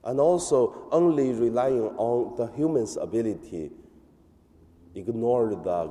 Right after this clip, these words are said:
guidance of God, we will do a lot of, uh, nonsense works. So, that's the gospel. And then the third point I want to say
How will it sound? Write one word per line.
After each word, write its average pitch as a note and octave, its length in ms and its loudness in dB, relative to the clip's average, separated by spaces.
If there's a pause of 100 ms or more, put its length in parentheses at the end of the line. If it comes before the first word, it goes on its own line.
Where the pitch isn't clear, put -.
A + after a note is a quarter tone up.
(120)
guidance A2 540 -2
of E2+ 240 -6
God, G2 420 -4 (420)
we G#2 120 -4
will G#2 160 -4
do G#2+ 200 -4
a F#2 160 -6
lot G#2+ 380 0
of, F#2+ 280 -6
uh, F2+ 140 -2 (680)
nonsense G2+ 720 -6
works. C#2+ 640 -10 (1500)
So, C#2 400 -14 (640)
that's A2 200 -10
the A2+ 160 -6
gospel. G2+ 640 -6 (1400)
And C3+ 140 -2
then C#3 120 2
the B2 80 0
third D3 400 4
point G#2 240 0
I F#2 80 -2
want F#2 280 -2
to F2+ 120 -8
say E2 400 -6